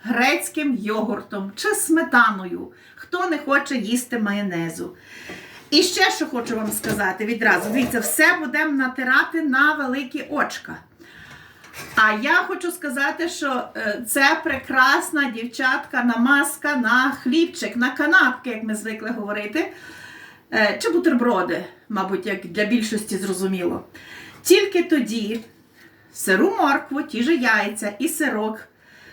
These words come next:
тремо на дрібненькі очка. Хлібчик, дівчатка, або в тостері, або на пательні чугунній без олії під,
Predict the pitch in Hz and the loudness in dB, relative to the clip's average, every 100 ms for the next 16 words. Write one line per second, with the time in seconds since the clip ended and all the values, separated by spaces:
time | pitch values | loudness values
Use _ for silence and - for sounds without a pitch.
0 | - - 240 285 277 269 - _ - 220 | -8 2 4 4 2 -2 -4 _ -8 2
1 | 226 254 262 233 214 233 226 247 233 226 | 6 6 4 0 -8 -6 -2 -2 -2 -6
2 | 196 - 220 185 - - 208 208 - _ | -10 -8 -6 -6 -6 0 2 2 -4 _
3 | _ - - - - _ - - 277 370 | _ -20 -20 -20 -20 _ -10 2 4 4
4 | - 294 247 254 - 262 254 - 233 - | 4 0 2 0 2 2 2 0 0 0
5 | - - _ _ _ 247 226 247 - 320 | -8 -20 _ _ _ 2 2 2 2 2
6 | 277 - 247 226 214 208 202 220 226 233 | 2 -2 -4 -4 -2 -2 -2 -2 -2 -2
7 | 220 269 254 240 226 240 220 254 247 240 | 0 0 2 2 0 -2 0 4 6 6
8 | 190 240 - - 240 240 233 208 - 220 | 4 2 2 -2 0 0 0 -4 -4 -8
9 | 214 | -8